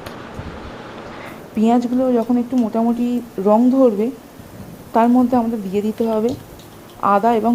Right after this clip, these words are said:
রসুনের পেস্ট। আমি কিন্তু চারটে কাঁচা লঙ্কাও তার সাথে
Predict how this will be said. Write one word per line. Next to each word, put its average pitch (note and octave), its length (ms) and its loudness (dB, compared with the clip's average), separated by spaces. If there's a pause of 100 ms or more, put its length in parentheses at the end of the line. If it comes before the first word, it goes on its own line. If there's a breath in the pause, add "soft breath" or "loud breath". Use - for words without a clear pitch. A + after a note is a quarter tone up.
রসুনের G#3+ 420 0
পেস্ট। F3 280 -6 (500)
আমি G#3+ 260 2
কিন্তু B3 260 0
চারটে G3+ 340 -4
কাঁচা G#3 320 -2
লঙ্কাও A3+ 340 2
তার B3+ 160 -2
সাথে A3 220 0